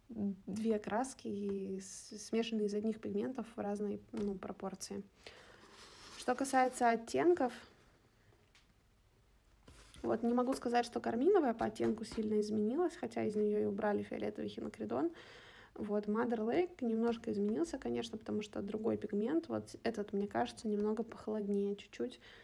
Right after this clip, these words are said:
Такой более чистый, что ли, цвет. Ещё одна очень интересная замена.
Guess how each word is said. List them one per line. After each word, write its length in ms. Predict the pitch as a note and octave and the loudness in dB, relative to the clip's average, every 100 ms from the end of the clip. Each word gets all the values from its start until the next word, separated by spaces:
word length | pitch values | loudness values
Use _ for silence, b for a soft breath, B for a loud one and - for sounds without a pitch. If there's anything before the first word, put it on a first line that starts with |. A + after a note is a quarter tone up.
| B B B _ _ | B B B _ _
Такой 200 | G#3+ A3 | -4 -2
более 440 | G3+ G#3 G#3+ G#3+ G#3+ | 0 0 2 2 2
чистый, 360 | - A3 - G3+ | -2 -6 -8 -10
что 200 | - G#3+ | -4 -2
ли, 120 | G#3+ | -2
цвет. 420 | - G3 F#3 - - - - _ _ _ _ _ _ _ _ _ _ - - | -4 -6 -6 -10 -20 -20 -20 _ _ _ _ _ _ _ _ _ _ -20 -10
Ещё 320 | A#3+ A3+ C4+ | -4 -2 2
одна 240 | C4+ A#3 A3+ | 2 4 4
очень 320 | A#3 A#3 A3 | 2 0 -2
интересная 480 | A3 A#3 A#3+ - A3 | 0 0 0 0 -2
замена. 520 | G#3 G#3 G#3+ C4+ D4+ | 0 0 2 2 0